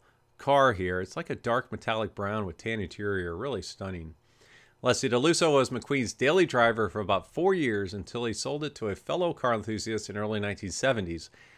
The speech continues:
In the two thousands, the car underwent a meticulous four thousand hour restoration, and because of the McQueen pedigree, sold at a Christie's auction for more than two point three million dollars, which was double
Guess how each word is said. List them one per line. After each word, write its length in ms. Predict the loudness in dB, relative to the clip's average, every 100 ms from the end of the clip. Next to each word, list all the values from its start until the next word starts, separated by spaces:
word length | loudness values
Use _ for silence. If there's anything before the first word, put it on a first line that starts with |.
| _ -10
In 60 | -6
the 80 | -4
two 180 | -2
thousands, 480 | 4 6 6 4 -4
the 60 | -6
car 340 | 0 2 2 -2
underwent 480 | -2 -2 0 -2 -2
a 120 | -6
meticulous 600 | -6 -4 -4 0 0 0
four 220 | -2 -4
thousand 420 | 0 0 0 -2 -4
hour 240 | -2 0
restoration, 760 | -2 -4 -6 -4 -4 -6 -10 -10 _ _ _ -12
and 80 |
because 300 | -8 2 2
of 80 | 2
the 80 | 0
McQueen 460 | 0 -2 -2 -2 -4
pedigree, 460 | -4 -2 -2 -2
sold 320 | -4 -4 -4
at 140 | -2 -6
a 80 | -6
Christie's 480 | -6 -8 -6 -6
auction 460 | -2 -2 -4 -6 -6 -10 _ _ _
for 100 | -8
more 220 | -2 0
than 100 | 0
two 200 | -2 -6
point 280 | -6 -6 -8
three 220 | -6 -4
million 320 | -4 -6 -6
dollars, 420 | -2 0 0 -2 -6
which 160 | -12
was 140 | -12 -8
double 500 | 0 2 2 -2